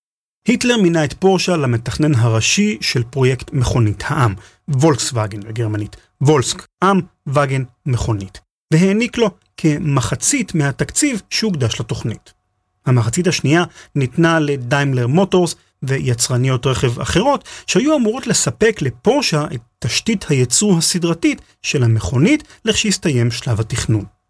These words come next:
התעמולה הגרמנית היללה את פורשה כמי שמייצג את העליונות הטכנולוגית של העם הארי.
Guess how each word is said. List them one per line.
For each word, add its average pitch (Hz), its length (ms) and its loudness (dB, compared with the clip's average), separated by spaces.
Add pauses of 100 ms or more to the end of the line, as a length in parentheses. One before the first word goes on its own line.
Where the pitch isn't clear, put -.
(440)
התעמולה 117 580 2
הגרמנית 131 520 0 (360)
היללה 127 720 4
את 117 140 -10 (140)
פורשה 196 380 2 (280)
כמי 185 160 2
שמייצג 196 600 2
את 233 160 -6
העליונות 175 800 2
הטכנולוגית 175 840 0
של 185 320 -2
העם 185 300 2
הארי. 185 420 -2